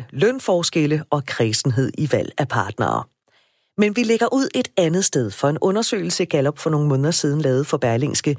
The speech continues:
den viste, at en tredjedel af singlekvinder ikke ønsker en ny partner, mens det for singlemænds vedkommende kun er cirka hver tiende. Et billede, som stemmer overens med den store sexusrapport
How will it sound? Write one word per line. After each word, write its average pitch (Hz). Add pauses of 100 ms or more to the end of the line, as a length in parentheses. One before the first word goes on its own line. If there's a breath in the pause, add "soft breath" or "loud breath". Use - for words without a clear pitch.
(380 loud breath)
den 202
viste, 226
at 156
en 147
tredjedel 202
af 180
singlekvinder 170 (400 soft breath)
ikke 285
ønsker 151
en 165
ny 156
partner, 135 (360 loud breath)
mens 110
det 139
for 113
singlemænds 262
vedkommende 143 (280 soft breath)
kun 190 (100)
er 214
cirka 120 (120)
hver 139
tiende. - (760)
Et 240
billede, 269
som 220
stemmer 190
overens 180
med 196
den 147
store 151
sexusrapport 143